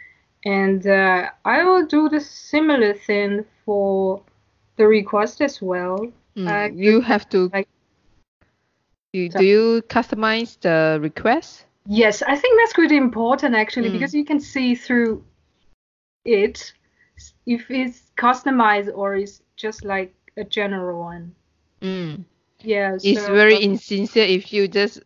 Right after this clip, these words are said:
Speaker 2: send to everyone same request. People will feel that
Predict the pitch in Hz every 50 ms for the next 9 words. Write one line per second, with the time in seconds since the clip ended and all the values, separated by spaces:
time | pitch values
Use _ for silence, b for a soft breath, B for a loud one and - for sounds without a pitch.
0 | _ _ _ _ _ _ _ _ _ - - - - - 220 202 202 208 226 208
1 | 196 - 180 180 180 185 185 185 185 190 185 185 190 190 208 202 _ _ - 202
2 | 185 180 170 160 160 - - - 202 180 180 180 - - 185 - 190 185 180 170
3 | 156 - - 185 180 180 180 175 170 170 156 151 -